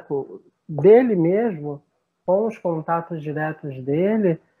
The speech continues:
parece ser, parece ser meio que inalcançável a possibilidade de pensar nesse livro como uma,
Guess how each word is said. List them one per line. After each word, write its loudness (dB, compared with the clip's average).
parece 6
ser, 6
parece 2
ser 4
meio 2
que -6
inalcançável 2
a 4
possibilidade 0
de -6
pensar -2
nesse -4
livro 0
como 2
uma, 2